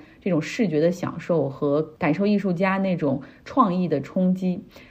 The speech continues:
前段时间带我爸妈不是去南加州吗？其实更多的是为了满足我自己的愿望，去看南非艺术家 William Kintridge 的特展。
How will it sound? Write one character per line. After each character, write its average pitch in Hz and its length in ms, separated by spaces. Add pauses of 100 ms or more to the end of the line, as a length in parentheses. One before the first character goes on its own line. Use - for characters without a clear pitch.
前 247 140
段 285 140
时 262 120
间 247 280
带 247 100
我 196 140
爸 190 160
妈 190 160
不 175 100
是 185 80
去 185 140
南 156 200
加 175 200
州 180 180
吗？ 165 220
其 165 200
实 196 140
更 208 180
多 202 140
的 196 80
是 196 80
为 202 100
了 190 80
满 170 240
足 147 140
我 165 100
自 - 220
己 170 160
的 - 100
愿 135 300
望， 139 160 (300)
去 - 100
看 233 180
南 180 160
非 208 140
艺 220 100
术 180 120
家 180 260
William 190 400
Kintridge 202 580
的 - 120
特 233 260
展。 - 320